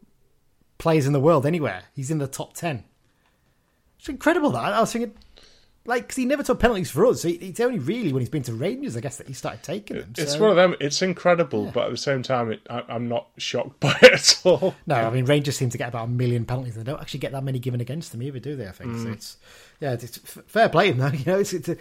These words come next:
Speaker 1: it's a hell of a record to have. You know, the one he's got there at the moment. Um,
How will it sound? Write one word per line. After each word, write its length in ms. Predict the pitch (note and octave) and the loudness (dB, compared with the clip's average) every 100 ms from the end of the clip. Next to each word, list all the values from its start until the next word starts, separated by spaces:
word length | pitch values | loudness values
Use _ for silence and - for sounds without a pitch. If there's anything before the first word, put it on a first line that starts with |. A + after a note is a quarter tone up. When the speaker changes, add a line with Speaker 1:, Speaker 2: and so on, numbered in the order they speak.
| - | -10
Speaker 1:
it's 80 | - | -4
a 20 | |
hell 100 | C3+ | -2
of 80 | F#3+ | 0
a 40 | D3 | -2
record 320 | D3 - D3+ | -2 -2 -2
to 80 | B2+ | -2
have. 240 | E3 A2+ | -4 -6
You 200 | B2+ D3+ | -10 -8
know, 60 | B2 | -6
the 100 | A#2+ | -4
one 120 | B2 | -4
he's 100 | A#2+ | -4
got 160 | C#3+ | -6
there 180 | D#3 C3 | -6 -6
at 80 | G#2+ | -6
the 120 | G#2+ | -8
moment. 300 | A2+ A#2 D3 - | -8 -8 -10 -10
Um, 480 | D3+ C#3+ C#3 C#3 | -4 0 0 -2